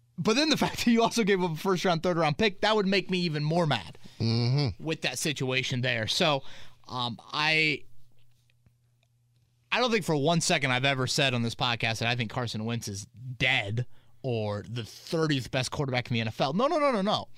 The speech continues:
Speaker 1: I saw kinda eighteen to twenty-ish level Q B. And I need five to ten if I'm running the show.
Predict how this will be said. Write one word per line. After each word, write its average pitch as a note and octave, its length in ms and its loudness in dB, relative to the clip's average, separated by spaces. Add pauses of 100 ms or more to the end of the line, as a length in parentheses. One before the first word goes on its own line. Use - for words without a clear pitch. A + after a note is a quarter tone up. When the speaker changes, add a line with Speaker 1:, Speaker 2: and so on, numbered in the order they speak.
(440)
Speaker 1:
I G#3+ 200 0
saw F3 440 2
kinda D3+ 380 0 (1300)
eighteen A3 400 0
to F3 60 0
twenty-ish E3+ 560 0
level C#3 280 2
Q B2 260 -2
B. A2 280 -6 (1900)
And D3 140 2
I F3+ 140 2
need A3+ 280 4
five F3 560 0
to C3+ 80 0
ten F3+ 580 0
if D3 140 -4
I'm E3+ 200 2
running G3+ 180 2
the G#3+ 80 0
show. A#3 460 2